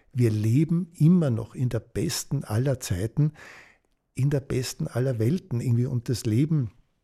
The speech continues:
ist oft mühsam und es ist besonders mühsam, weiß nicht, wenn man krank ist oder wenn man, weiß nicht, gerade arbeitslos geworden ist oder gerade keinen Job findet oder, oder eine persönliche Krise hat. Aber es ist wirklich viel besser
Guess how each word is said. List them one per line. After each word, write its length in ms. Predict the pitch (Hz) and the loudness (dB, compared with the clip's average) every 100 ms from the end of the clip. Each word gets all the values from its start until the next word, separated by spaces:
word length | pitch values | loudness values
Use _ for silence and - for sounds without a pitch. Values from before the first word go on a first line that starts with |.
| _ _ _ - | _ _ _ -6
ist 160 | 127 143 | 0 2
oft 220 | 117 120 | 2 6
mühsam 400 | 131 190 160 147 | 6 6 6 4
und 100 | 135 | 4
es 100 | 123 | 0
ist 80 | 117 | 0
besonders 360 | - 135 123 | 0 2 4
mühsam, 340 | 123 131 131 117 - - - - | 4 4 2 0 -8 -20 -20 -6
weiß 160 | 101 | -2
nicht, 160 | 123 - | -2 -2
wenn 120 | 110 | 0
man 160 | 135 - | 0 0
krank 420 | 90 113 165 - | -2 0 0 2
ist 180 | 151 120 | 0 2
oder 220 | 123 120 | 0 0
wenn 100 | 117 | 0
man, 140 | 117 | 0
weiß 100 | 120 | -2
nicht, 140 | 131 120 | -2 -4
gerade 160 | 110 | -4
arbeitslos 480 | 92 135 135 131 117 | 0 0 0 -2 -2
geworden 380 | 135 104 110 120 | -2 0 0 -2
ist 140 | 113 | -2
oder 140 | 123 117 | -2 -2
gerade 220 | 120 - | -2 -4
keinen 160 | 117 - | -4 0
Job 240 | 139 139 | -2 -2
findet 400 | - 127 131 135 | 0 2 2 0
oder, 200 | 117 120 - - - - | -2 -4 -6 -18 -18 -6
oder 220 | 131 127 | -2 0
eine 140 | 120 | 0
persönliche 640 | 117 120 123 135 131 120 - - 247 | 0 0 0 0 0 -2 -4 -10 -8
Krise 440 | 110 131 175 123 | 2 4 4 4
hat. 280 | 98 113 - | 2 -2 -4
Aber 200 | 113 131 - - - - _ _ _ _ _ _ _ _ _ _ _ _ _ _ | -4 -4 -6 -20 -20 -20 _ _ _ _ _ _ _ _ _ _ _ _ _ _
es 220 | - 127 | -6 -4
ist 300 | 160 - - - 131 | -2 -4 -6 -4 0
wirklich 280 | 147 147 | 0 0
viel 240 | - 165 165 | 0 0 0
besser 540 | 117 127 - 131 123 | 0 -2 -2 -2 -4